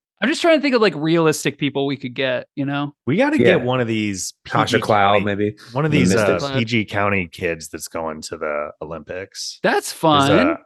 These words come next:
Speaker 2: I read an article about a boxer. I
Speaker 1: A
Speaker 2: forget his
Speaker 1: boxer,
Speaker 2: name,
Speaker 1: yeah.
Speaker 2: but from P G County who qualified and is gonna be boxing in Paris.
Speaker 1: Let's
Speaker 2: Um,
Speaker 3: Nice.
Speaker 2: Tasha Cloud would be great. We, I'm, he's no longer in D C, but we,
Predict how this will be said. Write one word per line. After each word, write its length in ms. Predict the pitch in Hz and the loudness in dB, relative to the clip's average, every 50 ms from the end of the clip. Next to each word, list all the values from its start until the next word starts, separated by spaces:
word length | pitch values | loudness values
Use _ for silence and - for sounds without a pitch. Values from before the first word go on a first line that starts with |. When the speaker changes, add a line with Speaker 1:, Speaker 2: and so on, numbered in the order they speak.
| _ _ - | _ _ -6
Speaker 2:
I 60 | - | -2
read 200 | 107 120 127 123 | 0 2 2 0
an 80 | 117 113 | 2 2
article 320 | 110 107 110 107 - 113 | 2 2 2 2 2 0
about 180 | 101 92 92 85 | 0 2 0 -2
a 60 | 85 | -2
boxer. 560 | 76 - 85 87 92 - - - - 107 104 | -4 -4 -2 -2 -2 -4 -4 -4 -2 0 0
I 60 | 101 87 | 0 -2
Speaker 1:
A 60 | 143 | -2
Speaker 2:
forget 220 | - - 165 180 214 | 0 2 2 4 4
his 100 | 226 - 196 196 | 2 0 0 0
Speaker 1:
boxer, 80 | 208 - - 131 - | 0 0 0 -2 -4
Speaker 2:
name, 120 | 156 156 160 | -8 -10 -10
Speaker 1:
yeah. 300 | - 196 233 175 160 143 135 | -6 -2 0 2 2 2 2
Speaker 2:
but 320 | 87 82 82 80 82 - - _ _ | 2 0 0 -2 -2 -6 -10 _ _
from 140 | - 92 | -14 -12
P 140 | - - 98 87 | -8 -6 -6 -4
G 120 | 92 87 | -4 -4
County 400 | 82 - - 92 92 90 87 85 82 | -4 -2 0 0 0 0 0 -2 -4
who 220 | 87 87 82 82 | -4 -6 -6 -6
qualified 680 | - - - 92 85 85 82 - - 87 85 85 82 | -6 -2 0 2 2 2 0 0 0 0 2 2 0
and 80 | 82 82 | -2 -6
is 100 | 80 - | -10 -10
gonna 180 | - 90 82 82 | -8 -8 -8 -6
be 120 | 82 82 | -8 -6
boxing 400 | 80 85 85 85 - - - 85 | -2 -2 -2 -2 -4 -8 -12 -12
in 100 | 82 82 | -12 -12
Paris. 560 | 80 - 90 85 85 85 85 85 - - - - | -10 -8 -6 -4 -4 -4 -4 -6 -6 -8 -10 -12
Speaker 1:
Let's 460 | 160 151 - - - - - - - - | -14 -16 -16 -14 -16 -16 -16 -18 -12 -4
Speaker 2:
Um, 120 | 98 95 120 | 0 2 2
Speaker 3:
Nice. 640 | 143 170 180 151 107 90 82 - - - - - - _ _ _ _ - | 4 4 4 4 4 4 2 0 -4 -10 -12 -14 -18 _ _ _ _ -2
Speaker 2:
Tasha 380 | - 117 170 - - - 240 | 0 2 2 2 2 0 -2
Cloud 340 | - - 104 98 120 143 117 101 | -2 -2 0 2 2 2 2 0
would 80 | 87 | -2
be 100 | 82 87 | -4 -6
great. 420 | 85 - 85 92 104 92 82 78 - - | -8 -4 -2 0 0 0 0 -2 -6 -4
We, 260 | 95 110 123 123 117 | -2 -2 -2 0 0
I'm, 280 | 110 113 120 127 135 135 | 0 0 0 0 -2 -6
he's 320 | - 107 117 123 120 110 107 | -6 -4 -2 -2 -2 -2 0
no 160 | 117 127 131 | 2 4 4
longer 280 | 139 139 135 127 120 117 | 4 4 4 4 2 2
in 80 | 110 | 2
D 120 | 95 101 92 | 0 -2 -2
C, 400 | - - - - 113 113 113 113 | -2 -2 -2 0 0 0 0 0
but 160 | 101 95 90 | 0 -2 -4
we, 440 | 85 90 92 95 98 98 98 92 98 | -2 -2 -2 0 0 0 -2 -4 -8